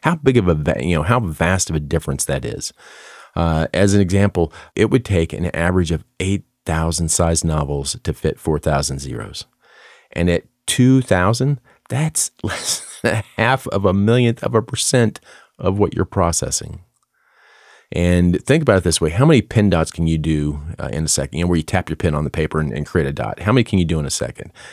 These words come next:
I got around eight, uh, the most I've ever done. A-, and it, so let, let's just make it easy for math. Let's call it ten. It would take you three and a half minutes to do two thousand dots. It would take you around twelve and a half years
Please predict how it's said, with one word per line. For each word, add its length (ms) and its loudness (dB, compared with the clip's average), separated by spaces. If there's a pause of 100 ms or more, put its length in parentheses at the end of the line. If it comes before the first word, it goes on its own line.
(220)
I 120 2
got 160 6
around 320 4
eight, 340 -8 (220)
uh, 260 -2
the 140 -2
most 320 2
I've 100 0
ever 180 -6
done. 400 -14
A-, 220 -4
and 120 -2
it, 100 -10 (240)
so 260 0
let, 220 -4
let's 200 2
just 300 2 (340)
make 280 -8
it 80 -8
easy 240 -6
for 160 -8
math. 440 -6 (400)
Let's 140 2
call 220 2
it 100 -2
ten. 340 -4 (380)
It 120 2
would 120 2
take 260 2
you 120 4
three 260 0
and 100 4
a 40 4
half 240 0
minutes 380 0
to 100 -8
do 180 0
two 220 -4
thousand 340 -6
dots. 380 -14 (1200)
It 140 0
would 120 -2
take 300 2
you 100 6
around 380 2
twelve 380 0
and 100 0
a 60 -2 (100)
half 300 -4
years 580 4